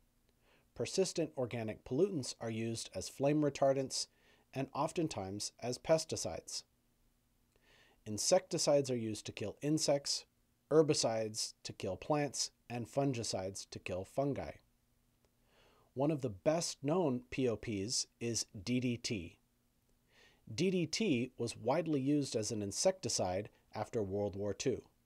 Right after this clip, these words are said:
Thanks to the work of biologist Rachel Carson,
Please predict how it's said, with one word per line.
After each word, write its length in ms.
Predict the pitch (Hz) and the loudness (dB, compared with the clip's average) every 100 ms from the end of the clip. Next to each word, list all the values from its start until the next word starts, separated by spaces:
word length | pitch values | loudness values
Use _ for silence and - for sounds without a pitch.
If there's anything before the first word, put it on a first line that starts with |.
| _ _ _ _ _ _ - - _ _ | _ _ _ _ _ _ -20 -20 _ _
Thanks 240 | 180 202 - | 0 0 0
to 100 | 165 | 2
the 80 | |
work 280 | 127 131 143 | 2 2 0
of 100 | 120 | 0
biologist 580 | 117 117 123 113 110 - | 2 2 2 0 -4 -4
Rachel 300 | 110 117 101 | -4 -4 -6
Carson, 580 | - 160 170 110 98 | 2 4 4 0 -4